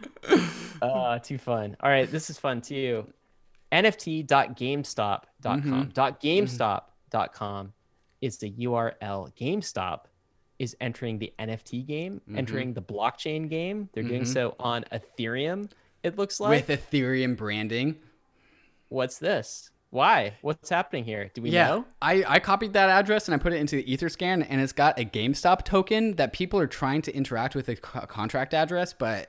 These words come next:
Speaker 2: uh, nothing's happening. I don't know what that is. But importantly, this is, this is just a landing page,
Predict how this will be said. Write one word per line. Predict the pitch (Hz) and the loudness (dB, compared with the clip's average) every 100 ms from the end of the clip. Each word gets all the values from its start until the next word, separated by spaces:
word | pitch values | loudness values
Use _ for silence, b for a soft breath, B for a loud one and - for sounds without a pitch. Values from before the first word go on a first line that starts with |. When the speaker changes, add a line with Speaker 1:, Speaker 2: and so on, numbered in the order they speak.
| - | -6
Speaker 2:
uh, | 104 104 | -4 -4
nothing's | 104 123 139 | -6 -4 -4
happening. | 120 117 165 185 - | -4 -4 -4 -6 -6
I | 123 | -4
don't | - 143 | -2 -2
know | 123 | -4
what | 110 107 | -8 -8
that | 87 87 | -10 -10
is. | 82 - - | -12 -8 4
But | 196 110 B B B | 6 6 B B B
importantly, | - 135 185 185 151 131 | -6 -2 0 0 0 0
this | 117 156 | -2 -4
is, | 156 - | -6 0
this | 156 | 0
is | 120 | 2
just | 156 208 | 0 0
a | |
landing | 131 127 135 110 98 | -2 0 0 -2 -6
page, | 87 85 90 | -8 -8 -10